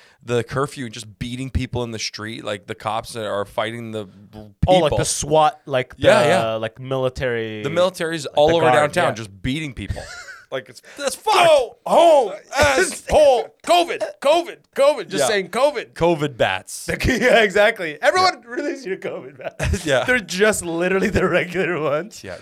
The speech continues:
Speaker 1: Texas, it's like M sixteens versus tanks. <laughs> Montreal, it's bats versus hands. Fuck. Primitive over here.
Speaker 2: It's so crazy, and the, and the fucking mass shootings just.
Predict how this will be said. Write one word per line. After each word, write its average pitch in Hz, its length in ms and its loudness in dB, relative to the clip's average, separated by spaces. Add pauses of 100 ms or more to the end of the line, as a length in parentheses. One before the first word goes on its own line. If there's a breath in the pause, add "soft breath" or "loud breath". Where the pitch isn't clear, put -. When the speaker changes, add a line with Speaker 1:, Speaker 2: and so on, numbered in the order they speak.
Speaker 1:
Texas, 143 500 -8
it's 117 320 -10
like 110 180 -8
M 127 160 -6
sixteens 113 600 -14
versus 110 360 -8
tanks. 104 600 -8 (140)
<laughs> - 100 -20
Montreal, 143 640 0
it's 110 100 -8
bats 127 380 -2
versus 110 360 -8
hands. 101 440 -8
Fuck. - 180 -12 (800 soft breath)
Primitive 95 500 -16
over 82 240 -18
here. 87 220 -20 (240)
Speaker 2:
It's - 160 -20
so 131 320 -6
crazy, 113 460 -6
and 95 180 -12
the, 95 400 -8 (520)
and 104 60 -18
the 107 80 -10
fucking 113 460 -10
mass 104 260 -10
shootings 107 560 -12
just. 107 280 -14